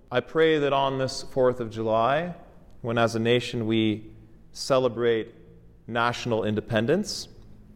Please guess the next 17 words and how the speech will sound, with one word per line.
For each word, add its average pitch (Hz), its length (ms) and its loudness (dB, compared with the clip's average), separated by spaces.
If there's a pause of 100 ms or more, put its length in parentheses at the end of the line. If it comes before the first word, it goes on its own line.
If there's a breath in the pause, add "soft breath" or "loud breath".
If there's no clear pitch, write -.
(640)
that 131 200 2
we, 147 220 4
the 143 100 0
people 135 580 0
of 110 160 -2
God, 135 500 2 (920)
will 110 160 0
remember 113 760 2 (180)
our 104 240 0
ultimate 113 640 0 (360)
and 82 160 -12
radical 110 480 2
dependence 101 720 -4
on 95 200 -4
him 90 420 -2 (260)
for 139 280 2
everything, 107 580 -2